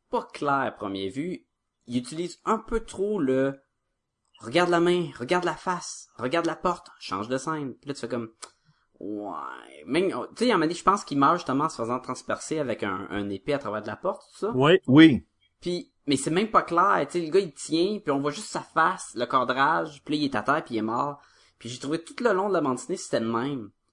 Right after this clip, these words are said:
Speaker 1: Les scènes d'action, des fois, euh, vie, ils foncent sur quelqu'un, puis ah, c'est fini. Puis j'étais comme, ouais, il est, je sais pas si c'est le découpage ou quoi,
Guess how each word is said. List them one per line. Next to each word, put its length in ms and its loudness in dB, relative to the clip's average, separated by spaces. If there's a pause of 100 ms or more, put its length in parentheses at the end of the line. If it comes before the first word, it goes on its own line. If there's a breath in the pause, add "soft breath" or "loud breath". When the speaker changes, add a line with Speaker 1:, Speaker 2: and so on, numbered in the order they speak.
(280)
Speaker 1:
Les 140 -2
scènes 260 0
d'action, 580 0
des 100 0
fois, 260 -2
euh, 280 0
vie, 260 -8
ils 60 -6
foncent 260 -2
sur 80 -8
quelqu'un, 420 4
puis 200 -4
ah, 120 -4
c'est 140 -8
fini. 480 -2 (760)
Puis 120 -20
j'étais 80 -2
comme, 380 -2
ouais, 380 0
il 100 -2
est, 220 -2
je 120 -6
sais 140 -6
pas 100 -4
si 100 -8
c'est 80 -6
le 120 2
découpage 960 -2
ou 80 -4
quoi, 420 -6